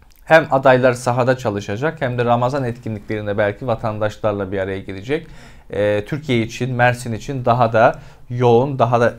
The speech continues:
bol etkinliklerin, e, olduğu bir süreci yaşayacağız. Ne durumdayız peki? Şöyle bir genel, e, baktığımızda, hani şöyle biraz genele çıkıp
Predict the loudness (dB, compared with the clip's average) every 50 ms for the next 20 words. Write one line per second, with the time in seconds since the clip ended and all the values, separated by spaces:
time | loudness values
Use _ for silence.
0 | -8 -14 -6 0 2 2 2 2 0 -4 -6 -6 -6 -4 -6 -4 -4 -4 -4 -2
1 | 0 2 2 2 0 -2 -4 -6 -6 -6 -4 -4 -4 -4 -4 -4 -4 -4 0 0
2 | 0 0 -2 -6 -18 -20 -12 -2 2 4 4 4 4 0 -4 -14 -12 -6 -2 2
3 | 2 2 2 2 2 2 0 0 -4 -4 -4 -2 0 0 0 0 -2 -6 -16 -18
4 | -16 -16 -16 -16 -16 -16 -18 -18 -20 -20 -20 -20 -20 -20 -20 -20 -20 -20 -20 -20
5 | -20 -20 -20 -20 -14 -4 0 2 4 4 4 4 4 6 6 6 6 4 0 0
6 | 0 0 0 0 -2 0 -2 -2 -4 -4 0 0 2 0 0 0 0 0 0 0
7 | 0 4 4 4 6 6 4 4 4 2 0 0 2 2 2 2 2 0 -2 -2
8 | 2 2 2 2 0 -2 0 0 0 0 -2 -2 0 4 6 6 6 6 4 0
9 | -2 -2 0 0 2 2 2 2 4 6 6 6 6 4 -4 -16 -18 -20 _ _
10 | -20 -20 -20 -16 -10 -4 0 0 2 2 2 2 0 0 -4 -10 -8 -6 -6 -6
11 | -6